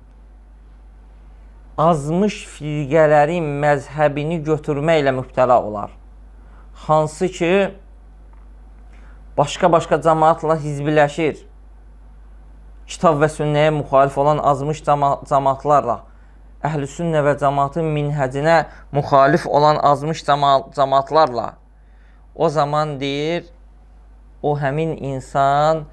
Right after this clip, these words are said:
azmış firqələrlə bir yerdə olmaqla mübtəla olunar.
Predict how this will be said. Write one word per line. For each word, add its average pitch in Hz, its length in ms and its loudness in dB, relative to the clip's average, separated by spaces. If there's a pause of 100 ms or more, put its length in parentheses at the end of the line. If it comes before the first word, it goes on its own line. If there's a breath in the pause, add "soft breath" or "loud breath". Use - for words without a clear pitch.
(420 soft breath)
azmış 135 560 -4 (100)
firqələrlə 127 800 0
bir 123 160 -8
yerdə 120 320 -2
olmaqla 120 640 -2
mübtəla 113 380 0
olunar. 95 480 -4